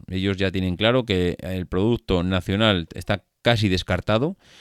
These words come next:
Es imposible comprar producto, eh, español o producto europeo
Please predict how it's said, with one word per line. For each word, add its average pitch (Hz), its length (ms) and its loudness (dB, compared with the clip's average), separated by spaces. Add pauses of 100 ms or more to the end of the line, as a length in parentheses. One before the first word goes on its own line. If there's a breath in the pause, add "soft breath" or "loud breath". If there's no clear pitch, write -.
(200 soft breath)
Es 107 160 0
imposible 107 520 2
comprar 95 320 2
producto, 104 840 4
eh, 92 480 0
español 98 600 2
o 85 120 -4
producto 98 540 2
europeo 98 600 2